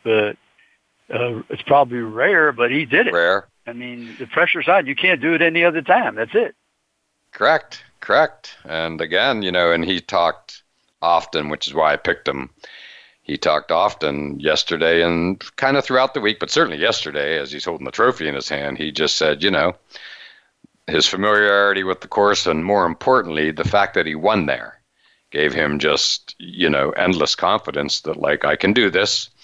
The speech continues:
Speaker 2: And he did it. And I felt the same way. I just thought, you know, he's, he's walked <laughs> these grounds before. He won a massive, gigantic, important tournament.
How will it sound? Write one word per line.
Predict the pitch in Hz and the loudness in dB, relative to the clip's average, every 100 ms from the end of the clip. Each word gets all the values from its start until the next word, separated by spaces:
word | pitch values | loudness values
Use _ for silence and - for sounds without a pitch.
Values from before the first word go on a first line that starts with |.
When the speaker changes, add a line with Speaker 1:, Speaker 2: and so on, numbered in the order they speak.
| - - - - - _ _ - | -20 -18 -20 -20 -20 _ _ -4
Speaker 2:
And | 80 80 80 | 0 0 0
he | 113 | 2
did | 160 | 2
it. | 90 71 _ _ | 0 -4 _ _
And | 71 73 71 73 | -8 -6 -6 -2
I | 73 76 76 71 76 _ _ _ _ - | 0 2 0 -6 -18 _ _ _ _ -2
felt | 107 - | -2 0
the | |
same | - 123 117 | 0 0 2
way. | 107 | 2
I | 76 73 | 2 -2
just | 73 - | -6 -2
thought, | 78 82 | -2 -2
you | 85 | -2
know, | 92 120 | 0 0
he's, | 104 98 87 - - _ _ _ _ _ | 0 -4 -6 -8 -10 _ _ _ _ _
he's | - 90 85 | -16 -12 0
walked | 98 107 - | 2 2 -2
<laughs> | |
these | 127 107 | 0 0
grounds | 104 101 110 110 104 | 2 2 2 -2 -4
before. | 98 92 92 101 107 120 | -6 -6 2 4 4 4
He | 85 76 | 0 -8
won | 73 76 82 101 117 | -10 0 2 2 0
a | 57 71 | -2 -6
massive, | 71 80 90 107 - 110 110 - | -8 -4 0 0 0 -2 -6 -4
gigantic, | 78 76 92 95 117 - | -4 0 0 0 -2 -2
important | 73 - 95 107 131 - | -6 0 2 2 -2 -2
tournament. | 101 85 80 101 - | 2 2 2 0 -4